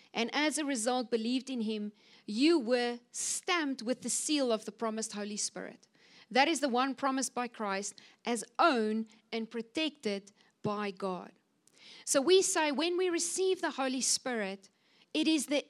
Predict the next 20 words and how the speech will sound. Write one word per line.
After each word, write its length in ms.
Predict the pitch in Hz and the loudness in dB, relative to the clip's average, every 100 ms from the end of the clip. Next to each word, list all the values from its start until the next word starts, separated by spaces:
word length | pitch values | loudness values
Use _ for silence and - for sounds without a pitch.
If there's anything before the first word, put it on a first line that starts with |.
| _ | _
indwelling 920 | 370 381 285 202 208 196 185 175 180 _ _ _ - | 4 6 4 2 0 -2 -8 -12 -18 _ _ _ -6
of 180 | 214 190 | -4 -4
the 100 | 196 | -6
Holy 260 | 208 202 | -6 -4
Spirit 580 | 196 - 190 175 - - _ _ - | -6 -4 -6 -8 -12 -20 _ _ -2
when 240 | 208 247 | 2 4
we 100 | 240 | 4
get 220 | 226 220 170 | 4 2 4
born 260 | 208 208 | 0 0
again. 380 | 196 185 170 196 - - - - | -2 -4 -6 -12 -18 -20 -20 -4
Because 280 | 269 262 277 | -2 0 0
that 300 | 220 302 277 | 0 -4 -2
means 440 | 262 269 269 240 | -2 0 -2 -4
that 220 | - 247 254 | -2 -2 2
the 80 | |
Lord 300 | 233 240 269 | 6 8 8
has 180 | 254 247 - | 4 0 -2
actually 460 | 254 - 247 262 | -2 0 0 0
sealed 800 | 240 - - - 339 359 339 277 | 0 -2 -4 0 4 6 4 0
me 380 | 190 175 175 196 | -6 -10 -12 -18